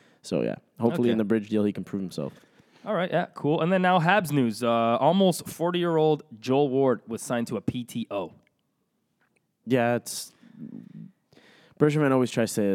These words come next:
Speaker 1: like, hit a home run with these eighty-seven-year-old
Speaker 2: <laughs>
Speaker 1: guys throwing out a P T O. He's like, "Yeah,
Speaker 2: Mark
Speaker 1: here's a
Speaker 2: Streit.
Speaker 1: P T O.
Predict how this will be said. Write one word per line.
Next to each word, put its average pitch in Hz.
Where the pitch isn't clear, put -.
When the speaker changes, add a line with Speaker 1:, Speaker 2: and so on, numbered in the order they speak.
Speaker 1:
like, 92
hit 107
a 101
home 104
run 98
with 95
these 90
eighty-seven-year-old 98
Speaker 2:
<laughs> -
Speaker 1:
guys 104
throwing 127
out 120
a 113
P 127
T 113
O. 110
He's 113
like, 147
"Yeah, 160
Speaker 2:
Mark 156
Speaker 1:
here's 135
a 127
Speaker 2:
Streit. 156
Speaker 1:
P -
T 113
O. -